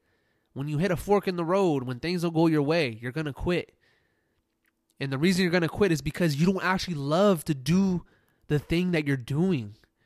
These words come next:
When you love to do the thing that you're doing, the thing that you're, you're chasing, or you're trying to be big in. And like I said, for, like, for an example, let's just use me, you know, making content and helping people out. When you truly love to help people out,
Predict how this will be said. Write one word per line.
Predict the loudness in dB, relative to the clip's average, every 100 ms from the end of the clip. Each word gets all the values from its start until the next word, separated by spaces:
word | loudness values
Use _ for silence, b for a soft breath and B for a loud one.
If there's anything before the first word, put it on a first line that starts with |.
| _ _ _ _ -10
When | -4
you | -2 0
love | 0 2 2 2 -4
to | -6
do | -2 0 2 0 -2 -10 _ _ _ _ -10
the |
thing | -6 -4
that | 0
you're | -2
doing, | 0 -2 -2 -4
the | -6
thing | -6 -6
that | -4
you're, | -4
you're | -6 -8
chasing, | -6 -4 -4 -6
or |
you're | -6
trying | -4
to | -4
be | -2
big | -2 -2
in. | -4 -12 _
And | -14
like | -10
I | -8
said, | -8 -10
for, | -14
like, | -16 -16 -18
for | -4 -2
an |
example, | 0 0 -2
let's | -4
just | -2
use | -2 -2
me, | -4 -8 b b b
you | -8
know, | -6 -6
making | -8 -12 -6 -6 -4 -6
content | -6 -6 -8 -8
and | -6
helping | -6 -4
people | -6 -2 -2
out. | -2 b b b b
When | -8 -4
you | -4
truly | -2 -2 0 0 0
love | 0 0
to | 0
help | 0 0
people | -2 -2 2
out, | 4 4 0